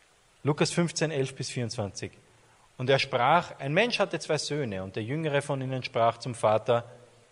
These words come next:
gib mir, Vater, das Erbteil, das mir zusteht,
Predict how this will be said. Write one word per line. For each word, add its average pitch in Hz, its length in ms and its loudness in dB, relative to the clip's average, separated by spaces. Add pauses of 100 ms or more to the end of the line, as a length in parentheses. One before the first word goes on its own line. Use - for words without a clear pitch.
(120)
gib 180 200 -2
mir, 202 180 4
Vater, 175 400 4
das 139 160 0
Erbteil, 139 440 0
das 131 180 -2
mir 113 120 -4
zusteht, 139 520 -2